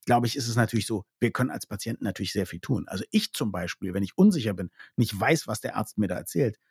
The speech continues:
denke der, pff, dann sage ich immer, „Was würden Sie denn machen, wenn es Ihr Knie wäre?“ Oder wenn's um meine Kinder ging, „Was würden Sie denn machen, wenn es Ihr Kind wäre?“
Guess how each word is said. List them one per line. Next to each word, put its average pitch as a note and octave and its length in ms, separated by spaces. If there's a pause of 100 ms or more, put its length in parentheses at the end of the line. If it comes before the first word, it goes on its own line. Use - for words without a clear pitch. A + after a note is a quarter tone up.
(340)
denke B2 240
der, G#2+ 160
pff, - 240 (380)
dann C#3 120
sage B2+ 300
ich A#2+ 100
immer, C#3 280 (120)
„Was G#2+ 400
würden C3 300
Sie B2 120
denn G2+ 200
machen, G#2+ 320
wenn G2+ 100
es F#2+ 240
Ihr B3 160
Knie F#2+ 380
wäre?“ - 320 (260)
Oder B2+ 380
wenn's A#2+ 180
um A#2+ 140
meine A2 180
Kinder G#3+ 320
ging, A#2+ 220
„Was A#2 180
würden A#2 220
Sie A2+ 80
denn A2+ 160
machen, A2+ 240
wenn F3 100
es - 180
Ihr D4 180
Kind - 380
wäre?“ D#2+ 340